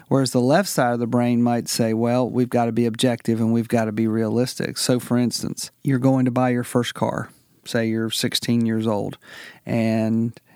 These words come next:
you have seen, um, videos and pictures of, let's say, a Camaro. And so you've already got it picked out, like, it's gonna be red and it's going to have fire shooting down the sides, and I'm gonna have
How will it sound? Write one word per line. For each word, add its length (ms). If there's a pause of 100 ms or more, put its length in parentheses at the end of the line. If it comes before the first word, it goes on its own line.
you 640
have 300
seen, 720 (560)
um, 400 (300)
videos 880
and 260
pictures 680
of, 540
let's 220
say, 220
a 200 (400)
Camaro. 520 (840)
And 280
so 640 (260)
you've 400
already 280
got 280
it 120
picked 280
out, 260
like, 380
it's 200
gonna 220
be 200
red 920
and 380
it's 300
going 260
to 60
have 260
fire 560
shooting 400
down 280
the 100
sides, 640
and 100
I'm 160
gonna 200
have 480